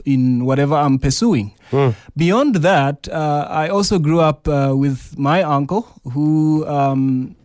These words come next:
Speaker 1: you know, retired being an associate professor at the, one of the, you know, major universities in South Africa. Looking and having him around,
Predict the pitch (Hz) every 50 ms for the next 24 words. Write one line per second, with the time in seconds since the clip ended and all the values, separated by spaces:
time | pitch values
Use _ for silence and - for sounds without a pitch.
0 | _ _ _ - - 151 147 139 139 131 131 131 131 131 135 135 147 151 - 160
1 | 165 160 160 160 160 151 143 139 139 147 147 151 143 135 135 131 - 156 147 -
2 | 156 143 135 - 139 135 120 - 156 156 143 - 139 127 123 135 147 139 135 -
3 | 139 127 127 127 120 120 127 139 143 147 135 131 131 131 131 127 127 123 - -
4 | - - - 131 123 127 120 120 123 135 139 139 135 147 143 139 123 123 120 123
5 | 127 135 147 143 156 151 139 139 131 127 - 131 113 139 147 143 - 170 170 196
6 | 202 196 - - - - - _ _ _ _ _ _ _ _ _ _ - - -
7 | 147 165 196 196 - 226 220 226 226 220 190 175 160 156 143 156 180 180 190 185
8 | 165 151 170 175 170 139 127 131 165 165 139 127 135 147 156 151 -